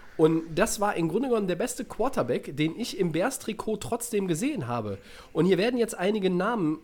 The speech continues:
kommen. Also wir wissen ja, dass wir wahrscheinlich dieses Jahr, ähm, aufgrund der besonderen Umstände in dieser Welt, ähm, auf Volksfeste verzichten müssen. Das heißt, wir können in keine Geisterbahn gehen auf der Kirmes. Aber wenn ich ein paar Namen vorlese,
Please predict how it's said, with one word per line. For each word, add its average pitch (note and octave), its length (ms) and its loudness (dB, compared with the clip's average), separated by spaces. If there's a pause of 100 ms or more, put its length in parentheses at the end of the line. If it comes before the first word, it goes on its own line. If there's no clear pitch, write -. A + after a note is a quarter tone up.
kommen. F#3 280 -2
Also F3+ 240 0 (180)
wir D#3 140 -2
wissen B3 240 -2
ja, G3+ 240 0 (260)
dass D#3+ 160 -2
wir F3 120 2
wahrscheinlich F3 360 0
dieses F3 340 -6
Jahr, D#3+ 440 0
ähm, D3 400 0
aufgrund D#3+ 400 -2
der D3+ 80 4
besonderen G3+ 440 2
Umstände E3 600 0
in D3+ 100 -2
dieser C#3+ 240 -2
Welt, E3 440 0 (500)
ähm, D#3+ 500 0
auf D#3 160 2
Volksfeste F#3+ 640 4
verzichten G#2+ 560 0
müssen. A2 240 -6
Das B2+ 180 -4
heißt, A3 540 -2 (400)
wir F#3 80 4
können C4 280 2
in A3 80 -2
keine A#3+ 220 2
Geisterbahn E3 600 0
gehen A#2+ 220 -2
auf - 140 -6
der A2+ 100 -6
Kirmes. G#2 460 -4 (320)
Aber G#3 380 4
wenn G3+ 100 2
ich G#3 160 -4
ein F#3+ 100 2
paar F3 160 8
Namen A3 320 4
vorlese, C#3+ 680 0